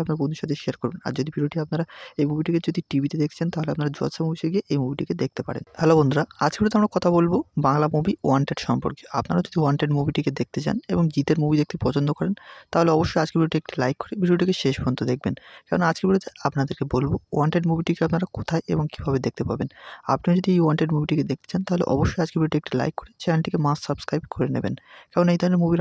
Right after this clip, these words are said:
আপডেট, এছাড়া মুভিগুলিকে কোথায় এবং কীভাবে দেখতে পাবেন, তার সম্পূর্ণ তথ্য আপনারা আমার এই চ্যানেলে পেয়ে যাবেন। এখন যদি আপনারা আমার এই চ্যানেলটিকে সাবস্ক্রাইব না করে থাকেন,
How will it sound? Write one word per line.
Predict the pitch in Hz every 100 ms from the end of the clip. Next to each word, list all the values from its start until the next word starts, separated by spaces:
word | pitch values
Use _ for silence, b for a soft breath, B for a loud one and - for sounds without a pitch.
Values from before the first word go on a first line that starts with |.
| 139
আপডেট, | - 143 - 180
এছাড়া | - 170
মুভিগুলিকে | 160 165 165 165 160 165
কোথায় | - 156 - 151
এবং | 143 147
কীভাবে | 135 139 143 151
দেখতে | - 208
পাবেন, | 185 165 175 B B _
তার | 165 -
সম্পূর্ণ | 160 170 165 165
তথ্য | 165 151
আপনারা | 151 156 -
আমার | 151 143
এই | 147
চ্যানেলে | - 139 -
পেয়ে | - 139
যাবেন। | 127 - B B B -
এখন | 196 208
যদি | 196 185
আপনারা | 190 185
আমার | 175
এই | 175
চ্যানেলটিকে | 160 165 160
সাবস্ক্রাইব | - - - 139 131
না | 131
করে | 147 143
থাকেন, | 151